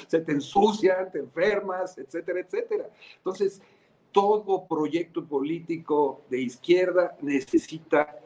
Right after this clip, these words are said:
de la autocrítica. Es la, la mejor garantía de que, eh, no, eh,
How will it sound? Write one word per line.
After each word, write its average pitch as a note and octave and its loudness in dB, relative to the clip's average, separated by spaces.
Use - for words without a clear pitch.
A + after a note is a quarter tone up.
de C#3 4
la A#2 -2
autocrítica. - -6
Es - -2
la, C3 -2
la C#3 6
mejor E3 4
garantía B2+ 4
de C3+ 0
que, D#3 -2
eh, A#2 -6
no, D3+ 4
eh, B2 -4